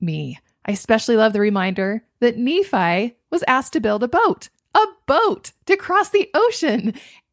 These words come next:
And he had to start by finding ore to make tools. I'm definitely in the scavenging for materials to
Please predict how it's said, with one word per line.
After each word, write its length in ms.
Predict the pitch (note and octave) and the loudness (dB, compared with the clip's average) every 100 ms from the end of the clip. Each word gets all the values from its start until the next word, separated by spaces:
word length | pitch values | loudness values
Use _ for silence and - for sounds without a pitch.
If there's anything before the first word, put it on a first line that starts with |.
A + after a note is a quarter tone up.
| F#4+ A#4+ | 2 4
And 380 | D#4 A3+ B3 E4 _ - | 4 2 0 -4 _ -8
he 200 | C4+ C4 | -6 -4
had 300 | - D#4+ - | -2 -2 -2
to 60 | |
start 880 | F4 - - - F#4+ A#3+ G3+ G#3+ - _ _ _ _ | -4 -6 -8 -2 2 2 2 -2 -8 _ _ _ _
by 160 | - A3+ | -4 -2
finding 600 | - A#3 A#3 A#3 A3 G#3 - | 0 0 0 0 0 -2 -2
ore 460 | B3+ A3+ F3+ F3+ G3 | 2 2 2 0 -2
to 340 | - G#3+ G3+ - - | 0 2 0 -2 -4
make 800 | G3 G3+ G#3+ G#3+ F3+ - - - _ _ | -2 0 2 2 0 -4 -14 -20 _ _
tools. 680 | - - G3 E3 D3 - - _ _ _ | -10 -2 0 0 -4 -8 -14 _ _ _
I'm 160 | G#3+ G#3+ | -2 0
definitely 460 | B3+ B3 B3+ B3+ | 0 0 0 0
in 60 | B3 | 2
the 60 | A3 | 0
scavenging 600 | - A3 G#3+ A3 A3+ A3+ | 0 2 2 2 0 0
for 140 | A3+ | 2
materials 580 | G#3+ G3+ A3 G#3+ G#3 G#3 | 0 0 0 2 2 -2
to 320 | - G#3 G3+ | -2 2 2